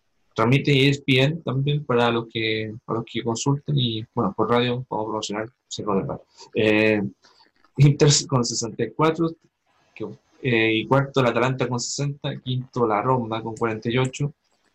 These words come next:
sexto Milan con cuarenta y seis y séptimo el Napoli con cuarenta y cinco. La, la parte del descenso, el Brescia está con dieciocho, el Spal está con diecinueve y en zona de promoción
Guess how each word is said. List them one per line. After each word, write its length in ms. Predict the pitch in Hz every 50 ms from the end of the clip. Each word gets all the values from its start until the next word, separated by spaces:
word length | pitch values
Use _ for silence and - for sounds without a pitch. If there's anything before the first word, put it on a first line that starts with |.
| _ _
sexto 800 | - - - 139 135 135 - _ - 139 135 131 120 131 - - -
Milan 360 | 131 143 175 175 147 143 139
con 120 | 135 131
cuarenta 280 | 123 127 123 120 120 131
y 40 | 127
seis 340 | - - - 156 165 160 -
y 80 | 135
séptimo 480 | 123 - 151 147 147 - - 143 139 139
el 80 | 139
Napoli 320 | 135 139 135 135 139 135 131
con 200 | 135 135 131 131
cuarenta 340 | - 120 123 120 117 117 117
y 20 |
cinco. 500 | 113 - - 113 98 - - - 113 107
La, 220 | 110 113 117 -
la 200 | - 107 - 120 123
parte 320 | - 135 135 - - 143
del 100 | 135 131
descenso, 460 | 135 131 - 151 156 156 - - 156
el 80 | 135 123
Brescia 380 | 120 123 147 143 147 - 143 139
está 180 | - 135 131
con 160 | 131 127 123
dieciocho, 600 | 120 123 123 - 135 139 147 143 - - 151 147 - _ _ _ _ _ _ _ _ - - _ _ _ -
el 160 | 127 120 117
Spal 260 | 117 - 131 131 131
está 140 | 131 - 127
con 120 | 120 123
diecinueve 560 | 120 117 - - 131 135 143 147 151 151 147 -
y 220 | - 120 120 117 117
en 220 | 120 110 117 113 _
zona 320 | - - 131 131 139 139
de 220 | 131 127 131 139 143
promoción 680 | - 135 135 131 131 131 - - 151 160 160 190 196 -